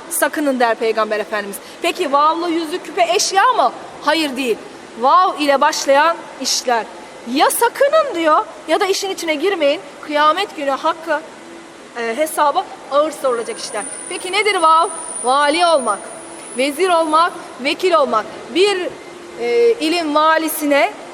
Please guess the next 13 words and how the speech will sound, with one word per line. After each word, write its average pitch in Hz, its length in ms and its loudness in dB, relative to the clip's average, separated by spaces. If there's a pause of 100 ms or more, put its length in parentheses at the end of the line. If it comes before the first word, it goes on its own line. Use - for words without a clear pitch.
vilayetin 277 580 2
valisine 254 500 2
kıyamet 320 520 2
günü 294 160 2
o 320 180 4
va-, 320 200 4 (500)
vilayetin 262 440 0
hesabını 262 440 0
sorarlar. 220 420 0 (280)
Vekil 311 280 2
olmak, 285 360 4 (1000)
valide 247 520 2
olmak, 349 640 2